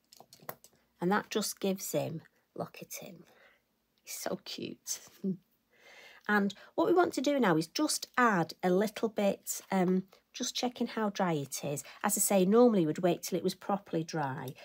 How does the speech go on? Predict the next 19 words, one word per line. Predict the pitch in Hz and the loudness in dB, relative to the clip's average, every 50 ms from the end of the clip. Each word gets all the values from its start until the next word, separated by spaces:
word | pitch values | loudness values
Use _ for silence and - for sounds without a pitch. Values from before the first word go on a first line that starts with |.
| - - - - | -20 -14 -4 0
And | - 196 | 2 2
we're | 208 202 | 2 0
just | - 320 339 - - - | 0 -2 -2 -2 -2 -2
gonna | 302 294 294 294 | 0 0 0 -2
come | - - 311 277 247 | -4 -2 2 2 4
in | 208 185 | 4 4
with | 180 170 - | 2 2 2
our | 170 160 160 156 | 2 0 0 -2
chalk | - - - 220 208 202 202 - - - | -4 -4 -4 -2 0 -2 -2 -4 -8 -8
pastel | - 196 196 - - - 208 202 | -8 -6 -6 -6 -6 -4 -4 -4
pencils | 196 - - - 160 165 160 165 - - - 123 120 139 170 175 - - _ - - _ _ _ _ _ _ _ _ - _ _ _ _ _ _ _ _ _ - - - - - - - | -4 -6 -6 -6 -4 -4 -6 -8 -8 -8 -6 -6 -2 -2 -2 -2 -4 -8 _ -20 -20 _ _ _ _ _ _ _ _ -20 _ _ _ _ _ _ _ _ _ -6 -6 -6 -6 -14 -6 -2
and | 196 196 196 | -2 -2 0
just | - 320 311 - - | 0 0 0 0 0
gonna | - 277 277 - - | 0 0 2 2 2
emphasise | 254 240 226 - - 226 - - 185 165 156 147 151 151 - | 2 2 2 0 -4 -4 -2 0 -2 -2 -2 -2 -4 -6 -8
things | - 135 135 147 151 143 - | -8 -6 -6 -6 -6 -6 -4
a | 143 | -4
little | 131 120 - - 135 123 | -6 -6 -6 -8 -10 -8
bit. | - 123 147 - - - - | -8 -8 -10 -10 -12 -14 -16